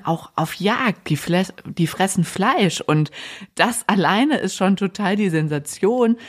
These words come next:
denn bis dahin dachte man, die Affen seien Vegetarier und sie sieht eben, nee, die fressen auch Fleisch und die teilen ihre Beute untereinander auf und sie ist auf einmal vom einen auf den anderen Moment so nah an den Schimpansen dran,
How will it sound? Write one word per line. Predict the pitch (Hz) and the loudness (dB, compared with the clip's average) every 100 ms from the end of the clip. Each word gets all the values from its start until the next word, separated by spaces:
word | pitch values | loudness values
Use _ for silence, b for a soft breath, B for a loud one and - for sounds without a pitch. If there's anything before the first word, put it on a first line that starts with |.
| B B | B B
denn | 170 170 | 2 2
bis | 160 | 2
dahin | - 151 196 190 | 2 2 4 4
dachte | 175 - 170 | 2 0 -2
man, | 160 160 165 - - | 0 2 0 -2 -8
die | 131 139 147 - | -8 -4 -2 -2
Affen | 151 175 | 2 2
seien | 147 135 147 | 4 2 2
Vegetarier | 127 127 - - 240 359 175 127 139 240 B B B B | 0 -2 -4 0 0 2 0 2 2 0 B B B B
und | - 165 160 143 - - _ _ _ - | 0 4 4 0 -6 -16 _ _ _ -8
sie | 151 139 175 240 | -6 0 2 4
sieht | 214 220 - | 2 2 2
eben, | 180 165 143 | 2 4 2
nee, | 160 285 196 | 2 2 2
die | 196 180 160 | 0 0 -2
fressen | - 165 175 143 - | -2 -2 0 -2 -2
auch | 127 | -4
Fleisch | - 170 285 247 254 - | -2 0 2 2 0 0
und | 160 | 0
die | 147 | -2
teilen | - 135 147 | -4 0 0
ihre | - 135 | 0 -4
Beute | 123 175 415 208 | 0 2 4 2
untereinander | 156 143 139 131 135 135 127 | 2 0 2 2 2 0 2
auf | 143 185 - B B B - | 2 2 -2 B B B -2
und | 156 | 0
sie | - - | 0 0
ist | 240 254 - | 2 2 0
auf | 180 - - | 0 0 0
einmal | 160 247 285 262 269 | 2 4 4 4 2
vom | 262 185 - | 0 -4 -2
einen | 180 208 | -2 0
auf | 202 | 0
den | - 175 | -2 -2
anderen | 165 190 185 | 2 4 4
Moment | 170 170 165 | 4 2 0
so | - 185 247 277 | 0 2 2 2
nah | 214 220 226 | 2 2 -2
an | - 185 | -2 0
den | 190 180 | 0 -2
Schimpansen | 165 175 185 190 170 | -2 0 0 0 -2
dran, | - 156 175 | 0 2 2